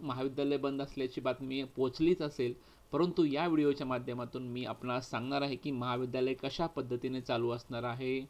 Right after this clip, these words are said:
कोणत्या प्रकारे तुमची examination होणार आहे, परीक्षा कशी होणार आहे, या सर्व गोष्टीचा आढावा आपण या व्हिडिओच्या माध्यमातून घेणार आहोत. माझी सर्व विद्यार्थी मित्रांना विनंती आहे की हा व्हिडिओ आपण शेवटपर्यंत बघावा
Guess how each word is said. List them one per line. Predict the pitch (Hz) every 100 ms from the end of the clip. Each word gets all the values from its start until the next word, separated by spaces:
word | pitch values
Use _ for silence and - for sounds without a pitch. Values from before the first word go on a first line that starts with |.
| - - - - -
कोणत्या | 143 147 156
प्रकारे | 151 139 147 135 135
तुमची | 127 131 120 139 139
examination | 139 127 120 151 156 147 143 139
होणार | 123 127 127
आहे, | 123 139 139
परीक्षा | 143 135 - 143
कशी | 143 -
होणार | 135 127 127
आहे, | 127 131 135
या | 131 170
सर्व | 202 180
गोष्टीचा | 165 147 - 139 147
आढावा | 127 135 127 135 - - - -
आपण | 131 143
या | 135 131
व्हिडिओच्या | 131 123 127 123 127
माध्यमातून | 120 120 120 120 123
घेणार | 127 131 131
आहोत. | 135 147 151 -
माझी | 123 123
सर्व | 123 131
विद्यार्थी | 131 127 127
मित्रांना | 127 117 127 131 127
विनंती | 123 123 135 156 160
आहे | 139 135
की | 131 143
हा | 143 127
व्हिडिओ | 127 131 127
आपण | 123 127
शेवटपर्यंत | - - 123 143 143 147 147
बघावा | 139 135 139